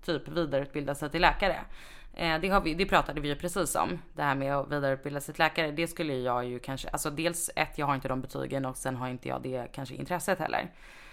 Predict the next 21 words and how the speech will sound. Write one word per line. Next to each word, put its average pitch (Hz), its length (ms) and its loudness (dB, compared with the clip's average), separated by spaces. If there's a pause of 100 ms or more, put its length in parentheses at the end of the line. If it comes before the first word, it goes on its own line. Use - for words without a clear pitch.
(280)
Men 170 380 4
det 180 240 2
som 175 320 0
speciellt 175 1000 2
som, 170 240 0
ja, 160 380 6 (280)
speciellt 180 480 2
som 185 140 0
gjorde 175 180 2
att 151 80 2
vi 165 60 -2
drogs 165 280 0
i 190 40 0
vården, 226 360 4
den 202 100 2
har 202 60 2
vi 196 100 4
nästan 139 260 -2
pratat 139 380 0
om - 140 -4
också. - 340 -2